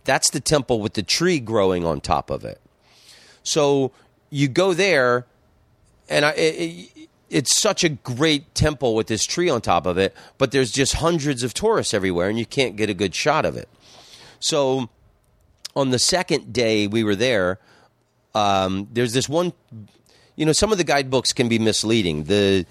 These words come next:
there's this one temple where it says it's the best place to be for sunset. And we went there, and there's, like, thousands of people there. It's so crowded, and it stinks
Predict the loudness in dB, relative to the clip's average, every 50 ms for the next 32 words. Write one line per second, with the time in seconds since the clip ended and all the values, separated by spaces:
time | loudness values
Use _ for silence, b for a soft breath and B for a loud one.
0 | B B B B B B -14 -14 -8 -2 0 0 0 2 0 0 0 0 0 0
1 | 0 2 2 0 0 0 0 0 0 0 0 0 2 2 2 2 0 0 0 0
2 | 0 0 0 -2 -2 -2 -2 -2 0 0 0 0 0 -2 -2 -2 -2 0 0 -2
3 | -4 -2 0 0 0 0 0 -2 -4 -6 b b b b b b _ -4 -2 -2
4 | 0 2 2 2 2 2 0 -2 -2 -2 -2 -4 -6 -8 _ _ _ -4 0 2
5 | 2 2 2 0 -2 -2 -2 -2 0 0 2 2 0 -2 -4 B B B B B
6 | B B B B B _ -2 0 2 2 2 2 0 -2 -2 -4 -8 -14 -12 -6
7 | -4 -2 -2 0 0 0 0 0 -2 -2 -2 -4 -6 -4 -4 -4 -2 -2 -2 0
8 | 2 2 2 2 2 0 -2 b b b b b b b b b -6 -2 0 0
9 | 0 2 2 2 2 0 -2 -4 -2 0 0 2 2 2 2 2 2 0 0 -2
10 | -6 b b b b b b b b -2 0 2 2 2 0 0 0 0 0 -2
11 | -2 -2 0 2 2 2 0 0 -2 -4 -4 -4 -6